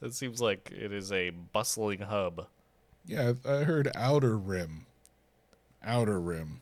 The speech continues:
Speaker 1: Yeah.
Speaker 2: Uh, this one is just, it looks like, a, you know, looks pretty good. So I'm like, eh, get me away from that, or at least give me a color palette that breaks that up a little bit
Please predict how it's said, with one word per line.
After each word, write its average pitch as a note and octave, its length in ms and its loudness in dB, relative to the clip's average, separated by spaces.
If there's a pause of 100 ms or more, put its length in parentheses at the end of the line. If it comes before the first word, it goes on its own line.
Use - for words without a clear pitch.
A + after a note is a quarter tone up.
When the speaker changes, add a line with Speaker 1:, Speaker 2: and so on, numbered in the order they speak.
(120)
Speaker 1:
Yeah. F2+ 200 -4
Speaker 2:
Uh, - 80 -2
this C3 200 4
one A#2 180 6
is C3 180 2
just, A2 200 0
it A2 140 -4
looks A#3 220 -6
like, F#3 160 0
a, A#3 40 0
you A3+ 240 -4
know, G#3+ 220 -2 (960)
looks B3 140 -4
pretty A#3 260 0
good. G3+ 380 4
So C#3 220 6
I'm C#3 80 4
like, C#3 180 4
eh, E3+ 340 4 (1080)
get D#3 240 4
me E3+ 140 2
away A#2+ 320 6
from C#3 220 2
that, D3 280 2
or A#2 220 4
at F2+ 80 0
least C#3+ 240 4
give C3+ 160 6
me B2+ 140 8
a A2 40 6
color G#2+ 340 2
palette G#2 440 0
that - 200 -8
breaks F#2 300 -6
that E2+ 160 -4
up F2+ 180 -4
a G2 40 -8
little G2+ 220 -2
bit A2 180 -2